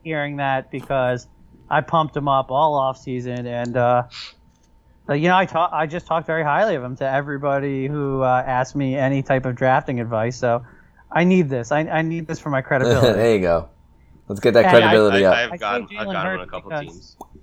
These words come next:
Speaker 1: I say Jalen Hurts because, you know, they, they were getting ranked next to each other, drafted next to each other, and they have similar matchups this week. So.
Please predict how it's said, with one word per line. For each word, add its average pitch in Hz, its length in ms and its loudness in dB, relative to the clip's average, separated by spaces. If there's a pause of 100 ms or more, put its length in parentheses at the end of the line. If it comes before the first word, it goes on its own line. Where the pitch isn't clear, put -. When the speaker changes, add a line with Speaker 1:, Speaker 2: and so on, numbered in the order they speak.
(300)
Speaker 1:
I 160 80 -8
say 233 240 -4
Jalen 196 340 0
Hurts 175 280 -2
because, 135 520 -6
you 160 100 -4
know, 127 220 -8
they, 151 200 0
they 151 160 0
were 147 120 0
getting 156 380 -2 (840)
ranked 214 560 0
next 175 420 -6
to 185 120 -6
each 175 160 -6
other, 165 260 0
drafted 170 520 -4
next 165 280 -8
to 170 80 -6
each 156 180 -6
other, 156 380 2
and 135 220 -6 (280)
they 160 140 0
have 165 200 0
similar 170 380 -6
matchups 139 500 -6
this 104 220 -16
week. 101 220 -18
So. 104 180 -16